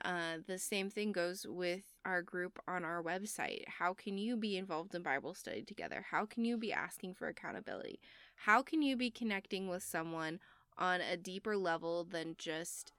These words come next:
you saw them post? How can you be creating community and conversation and intentionally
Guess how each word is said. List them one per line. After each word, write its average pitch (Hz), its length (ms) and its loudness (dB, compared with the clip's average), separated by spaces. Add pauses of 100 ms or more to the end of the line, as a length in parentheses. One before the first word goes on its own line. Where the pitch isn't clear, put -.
you 180 140 0
saw 180 260 2
them 170 200 -2
post? 185 520 -4
How 185 240 2
can 220 220 -2
you 196 440 -2
be 180 580 -6
creating 180 560 0
community 165 680 -4
and 165 100 -4
conversation 165 920 -4 (100)
and - 160 -4
intentionally 175 920 -4